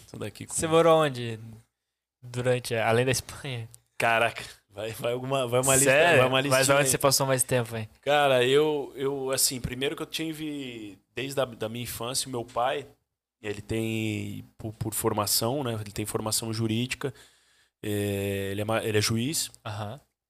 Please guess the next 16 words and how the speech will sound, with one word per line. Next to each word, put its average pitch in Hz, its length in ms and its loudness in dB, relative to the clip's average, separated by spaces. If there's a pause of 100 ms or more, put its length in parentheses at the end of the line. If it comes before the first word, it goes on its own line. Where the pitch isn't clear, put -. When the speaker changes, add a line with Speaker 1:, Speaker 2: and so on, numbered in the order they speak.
(260)
Speaker 1:
E 101 240 -8
então, 117 560 -4
cara, 123 180 0
de 110 120 -8
carreira, 117 580 -4 (440)
sempre - 420 -10
picando 123 420 -6
em - 20 -4
vários 117 260 0
lugares, 104 440 -6
né? 98 160 -16
Então, 107 240 -14
desde 120 240 -8
Speaker 2:
Caramba. 127 180 -12
Speaker 1:
pequeno, 113 300 -8
cara. 110 240 -6